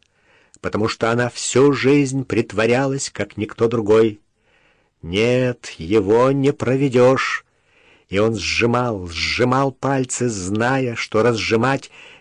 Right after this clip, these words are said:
ни в коем случае нельзя. И даже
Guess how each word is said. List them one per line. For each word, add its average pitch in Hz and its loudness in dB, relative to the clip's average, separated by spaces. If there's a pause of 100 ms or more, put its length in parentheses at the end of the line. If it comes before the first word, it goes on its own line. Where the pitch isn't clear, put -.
ни 104 -2
в - -10
коем 151 4
случае 131 -2
нельзя. 98 -4 (1040)
И 135 2
даже 110 -4